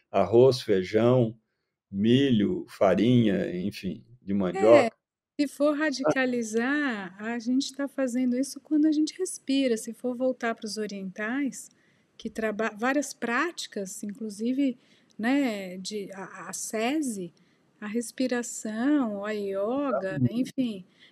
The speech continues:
Speaker 2: é, é o tempo todo, você não vive sozinho. Você tem que
Speaker 1: Exatamente.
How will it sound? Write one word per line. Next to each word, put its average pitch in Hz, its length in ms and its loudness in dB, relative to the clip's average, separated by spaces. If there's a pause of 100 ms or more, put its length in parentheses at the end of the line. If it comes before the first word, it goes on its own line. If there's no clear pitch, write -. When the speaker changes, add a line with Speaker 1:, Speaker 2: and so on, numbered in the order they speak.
(140)
Speaker 2:
é, 220 400 -4
é 240 60 -2
o 254 40 -4
tempo 320 340 2
todo, 294 540 2
você - 240 -4
não 311 180 2
vive 285 380 -2
sozinho. 190 680 -8 (180)
Você - 180 -16
tem 240 200 0
que 320 140 2
Speaker 1:
Exatamente. 196 540 6